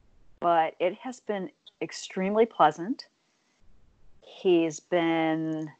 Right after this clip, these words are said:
someone who's been consistent and opens,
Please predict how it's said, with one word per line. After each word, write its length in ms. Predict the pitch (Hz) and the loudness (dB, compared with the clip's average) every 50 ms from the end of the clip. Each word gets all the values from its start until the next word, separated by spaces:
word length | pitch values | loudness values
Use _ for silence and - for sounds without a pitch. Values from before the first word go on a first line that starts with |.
| _ _ _ _ _ _ _ _ _ _ - - - | _ _ _ _ _ _ _ _ _ _ -20 -20 -20
someone 680 | - - - - - 196 185 190 185 180 180 175 170 | -20 -20 -14 -4 0 2 2 2 4 2 2 2 0
who's 200 | 156 156 175 160 | -2 -8 -12 -10
been 180 | - - 165 156 | -8 -8 -8 -8
consistent 1040 | - - 175 160 - - - 160 160 - - - 240 269 320 403 _ - - - - _ _ _ _ _ _ _ - | -8 -10 -12 -12 -12 -8 -4 -4 -4 -4 -4 -4 -2 -2 -2 -6 _ -18 -20 -20 -20 _ _ _ _ _ _ _ -6
and 880 | 180 180 175 165 160 160 156 156 156 151 151 156 156 151 151 151 151 - - - - - _ _ _ _ _ _ _ _ _ _ _ - - - - - - - - - - - _ - - - - - - - - - - | -4 -2 0 0 0 2 2 0 0 -2 -4 -6 -8 -8 -8 -10 -12 -12 -16 -20 -20 -20 _ _ _ _ _ _ _ _ _ _ _ -20 -20 -20 -20 -20 -20 -20 -20 -20 -20 -20 _ -20 -20 -20 -20 -20 -20 -20 -12 -2 2
opens, 580 | 170 180 180 - - 214 190 180 165 147 - | 2 2 2 2 0 -2 0 0 -4 -6 -10